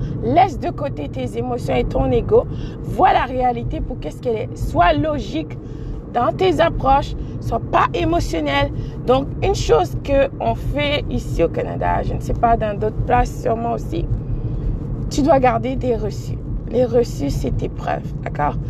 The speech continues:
Ici, tu n'as pas, euh, tu peux dire tout ce que tu veux, des blabla, cela ne compte pas. Qu'est-ce qui compte ? C'est tes preuves, tes reçus, tes factures. Donc, avec un pervers ou une perverse narcissique, il n'y a pas de parole dans la bouche,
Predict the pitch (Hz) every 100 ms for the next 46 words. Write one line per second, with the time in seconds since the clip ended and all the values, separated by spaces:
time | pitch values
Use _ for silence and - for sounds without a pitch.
0 | - - - 277 - 339 320 - - 302
1 | 269 - 196 196 196 294 269 247 240 -
2 | 269 247 285 - 294 - - 240 254 247
3 | - 208 208 302 370 381 - - - 254
4 | 302 311 - 254 240 - - - - -
5 | - 349 - 311 - 262 294 - - -
6 | 294 302 - - - - - - - -
7 | - - 302 220 196 - - 269 - -
8 | - 370 330 - - - - - - -
9 | - - - - - - - - - -
10 | 220 214 - 339 311 277 247 240 302 254
11 | 226 226 247 226 220 220 240 220 - 294
12 | 302 269 262 - 330 226 247 262 - 233
13 | 262 240 240 247 240 202 240 -